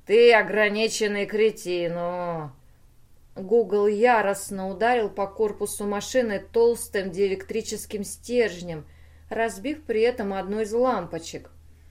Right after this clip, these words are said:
«Не бей, не смей, безоружного!»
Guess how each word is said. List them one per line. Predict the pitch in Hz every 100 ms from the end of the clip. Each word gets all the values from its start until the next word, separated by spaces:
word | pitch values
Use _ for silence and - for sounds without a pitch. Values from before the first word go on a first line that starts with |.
| - - - -
«Не | - 180 196
бей, | 185 196 196 190 170 -
не | 165 180
смей, | 180 - 190 196 214 208 190 -
безоружного!» | - 151 156 170 175 208 220 180 185 160 151 135